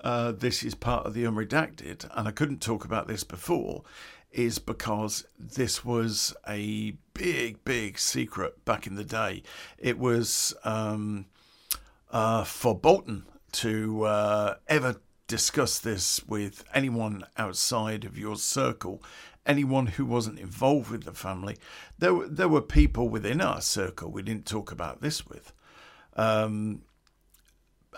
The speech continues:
and it, I d-, I don't know why it was such a secret,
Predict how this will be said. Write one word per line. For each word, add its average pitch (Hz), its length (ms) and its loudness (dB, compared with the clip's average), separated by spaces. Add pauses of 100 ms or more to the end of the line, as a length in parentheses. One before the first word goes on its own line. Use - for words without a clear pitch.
(220)
and 131 160 2
it, - 340 -6 (520)
I 131 100 4
d-, 123 120 2
I - 160 6
don't 165 240 2
know 165 60 4
why 135 340 8
it 123 140 0
was 117 120 -2
such - 280 -2
a 98 60 -4
secret, 107 560 -4